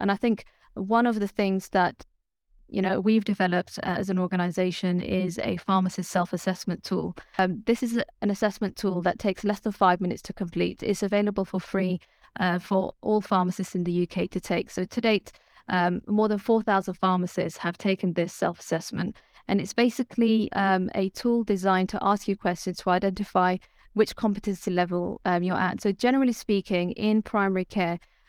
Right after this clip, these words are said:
um, there are about four or five levels of, uh, pharmacists in primary care. The first level, uh, being someone who, you know, knows how to use the system. When they, um, enter the sector for the first time, they may do things like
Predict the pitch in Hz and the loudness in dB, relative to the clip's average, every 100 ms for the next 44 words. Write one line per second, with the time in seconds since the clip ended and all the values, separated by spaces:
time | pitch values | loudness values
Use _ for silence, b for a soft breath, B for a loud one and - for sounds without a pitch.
0 | _ - 180 175 170 220 233 269 214 262 | _ -4 0 2 2 4 4 2 2 2
1 | 240 214 - 196 190 185 175 180 165 - | 2 2 2 2 2 0 0 -2 -4 -6
2 | - 175 175 170 - 180 175 - 185 180 | -2 0 0 -4 -2 0 0 0 2 2
3 | 180 - 180 - 180 - 185 170 165 - | 0 -4 -4 -4 -4 0 2 2 -2 -2
4 | 170 170 175 196 226 220 214 185 180 185 | -2 -2 -4 2 2 2 2 2 2 0
5 | 180 b b _ 185 175 185 180 175 196 | 0 b b _ -2 0 2 0 0 2
6 | 185 185 185 180 185 202 190 202 214 196 | 2 2 0 -2 -2 0 2 2 2 0
7 | 185 185 180 180 - 202 - 190 180 180 | -2 -2 -2 -4 -4 -4 -2 -2 0 -2
8 | b b _ _ _ _ 180 180 180 180 | b b _ _ _ _ -2 0 0 0
9 | 180 - 175 175 - - _ _ - 196 | -2 -4 -2 -2 -6 -14 _ _ 2 2
10 | 190 185 175 - - - 170 175 - 180 | 2 -2 -2 -2 -4 -2 -2 -2 -4 -4
11 | - 175 - - 180 175 190 185 185 180 | -2 -2 -2 0 2 2 2 0 0 -2
12 | 175 180 170 170 | -2 -2 0 -2